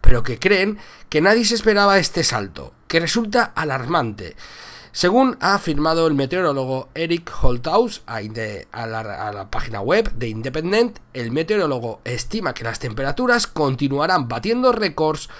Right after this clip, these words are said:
los próximos, los próximos, perdón, cuatro o seis meses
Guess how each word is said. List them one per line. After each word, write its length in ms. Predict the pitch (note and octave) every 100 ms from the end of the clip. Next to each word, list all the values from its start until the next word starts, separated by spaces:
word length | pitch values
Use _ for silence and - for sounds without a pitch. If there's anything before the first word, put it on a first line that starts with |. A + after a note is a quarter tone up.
| - -
los 180 | G3+
próximos, 600 | G3+ E3 - D3+ D3+ - -
los 160 | B2 A#2
próximos, 380 | F3 E3 D3+ D3
perdón, 360 | D3 C3+ C#3 - - -
cuatro 480 | - G#3 G#3 G#3+ G#3
o 100 | -
seis 220 | A2+ D#3+ B2
meses 540 | B2 - G#3+ - -